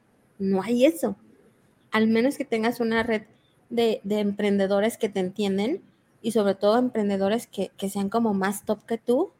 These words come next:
para que veas cómo la está haciendo él, cómo la está haciendo él. Ah, ok, entonces, tú solita como emprendedora empieces a decir, "Ok, necesito actualizar estos procesos,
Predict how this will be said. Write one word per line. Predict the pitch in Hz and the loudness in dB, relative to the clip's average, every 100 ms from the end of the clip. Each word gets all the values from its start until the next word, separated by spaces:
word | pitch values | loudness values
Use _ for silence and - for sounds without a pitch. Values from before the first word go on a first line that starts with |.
| _ _ | _ _
para | 202 196 | -6 -4
que | 196 | 0
veas | 196 185 - | 0 0 -4
cómo | 226 320 | -2 0
la | |
está | 247 - | 0 -2
haciendo | 208 214 202 | -2 0 2
él, | 220 285 - _ _ _ | 2 2 -2 _ _ _
cómo | - 214 | -2 0
la | 202 | 0
está | 202 | -2
haciendo | 196 202 208 | -4 -4 -4
él. | 208 - - | -8 -20 -10
Ah, | 214 | -6
ok, | 214 | -2
entonces, | 214 - _ - 202 - _ _ - | -2 -2 _ -10 -10 -12 _ _ 0
tú | 262 | 2
solita | 269 285 285 247 | 4 2 2 0
como | 214 202 | 0 -2
emprendedora | 190 196 190 185 208 302 - | -2 -2 0 2 0 -4 -2
empieces | 196 196 202 196 202 | -2 2 4 4 2
a | 214 | 2
decir, | 185 185 175 | 2 0 -2
"Ok, | - - | -4 -4
necesito | 175 175 175 - 180 202 - _ _ _ _ _ _ | -2 -2 -6 -6 -6 -4 -8 _ _ _ _ _ _
actualizar | - - 175 170 165 | -20 -14 -10 -6 -6
estos | - 190 | -6 -12
procesos, | - 240 403 - - - | -2 0 0 -2 -6 -10